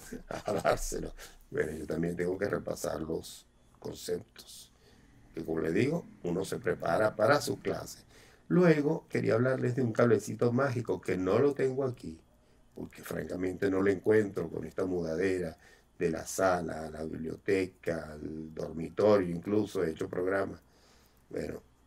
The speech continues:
eh, ya no sé dónde está. Es un cable que tiene de un lado el conector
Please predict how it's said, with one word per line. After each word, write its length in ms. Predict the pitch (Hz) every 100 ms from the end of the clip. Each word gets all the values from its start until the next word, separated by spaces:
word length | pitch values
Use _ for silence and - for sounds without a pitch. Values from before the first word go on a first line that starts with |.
| _
eh, 240 | - 85 87
ya 140 | 76
no 120 | 78 82
sé 160 | 90
dónde 220 | 80 76
está. 280 | - - - - _ _ -
Es 140 | 156
un 140 | 208
cable 460 | 214 147 78 78 80 _ _ _ _ _
que 160 | - 82
tiene 600 | 104 98 95 98 110 -
de 240 | 202 87
un 160 | 87 104
lado 420 | 120 98 80 - -
el 120 | 92
conector 760 | 92 87 82 - 101 101 117